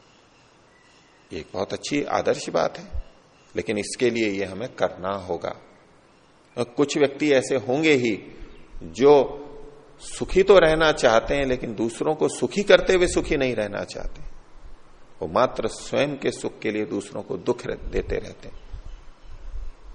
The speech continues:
लेकिन मैं जो ये प्रार्थना कर रहा हूं, ये एक श्रेष्ठ व्यक्ति कह रहा है,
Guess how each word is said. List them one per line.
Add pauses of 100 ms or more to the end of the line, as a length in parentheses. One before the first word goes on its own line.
(380)
लेकिन
मैं
जो
ये
प्रार्थना
कर
रहा
हूं,
ये
एक
श्रेष्ठ
व्यक्ति
कह
रहा
है,